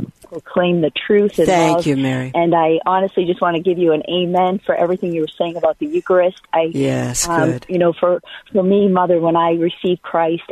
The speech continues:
Speaker 1: I, you know, I, uh, always pray, as, uh, Saint Paul t-, taught us in Galatians, that,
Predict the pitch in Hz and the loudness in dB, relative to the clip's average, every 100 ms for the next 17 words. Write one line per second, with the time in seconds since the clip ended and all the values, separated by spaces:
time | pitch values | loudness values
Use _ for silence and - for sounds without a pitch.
0 | - 160 156 151 - - - - 180 170 | -4 0 0 -2 -12 -20 -20 -4 0 2
1 | 160 - 160 156 - - 165 156 156 175 | 2 0 0 -2 -6 -6 -4 -2 -2 0
2 | 185 180 180 - 190 170 165 - 170 170 | 2 2 -2 -2 0 2 0 -6 -6 -2
3 | 165 156 - - 170 151 151 - 180 - | -2 -4 -12 -8 -6 -6 -6 -4 -4 -2
4 | 180 170 160 - - 180 170 - 180 180 | 0 0 -4 -14 -16 -16 -14 -4 -2 -2
5 | 165 170 170 165 170 151 160 151 | -2 0 2 0 -2 -2 0 0